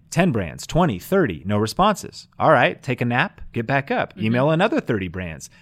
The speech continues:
Speaker 1: Sure enough, someone responds to you, you start negotiating. That's how deal flow starts happening. That's how your portfolio starts building.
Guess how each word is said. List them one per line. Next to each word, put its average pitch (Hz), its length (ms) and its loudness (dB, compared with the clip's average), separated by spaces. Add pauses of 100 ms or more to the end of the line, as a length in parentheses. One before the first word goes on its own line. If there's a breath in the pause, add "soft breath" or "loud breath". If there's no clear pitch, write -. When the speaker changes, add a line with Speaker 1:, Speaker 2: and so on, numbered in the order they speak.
Speaker 1:
Sure 123 240 0
enough, 202 220 4
someone 123 260 0
responds 120 500 -2
to 156 60 -2
you, 147 100 4
you 139 120 0
start 117 220 -2
negotiating. 139 680 -2 (300 loud breath)
That's 110 240 0
how 143 160 4
deal 123 320 0
flow 135 220 2
starts 135 320 -4
happening. 147 460 -6 (220 soft breath)
That's 98 220 -2
how 127 100 -2
your 131 180 -2
portfolio 117 720 -2
starts 127 340 -2
building. 135 400 0